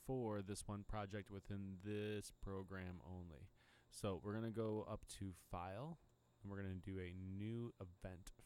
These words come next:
first. And we just want you to put your last name and your semester one, two thousand thirteen.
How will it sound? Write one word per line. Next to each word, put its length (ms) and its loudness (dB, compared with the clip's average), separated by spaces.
first. 460 -10
And 260 -2
we 80 0
just 140 -4
want 160 -2
you 60 0
to 60 -4
put 220 -4
your 680 -2
last 320 -4
name 240 0
and 560 -2
your 340 -8
semester 1160 -10
one, 580 -14
two 400 -14
thousand 460 -16
thirteen. 840 -12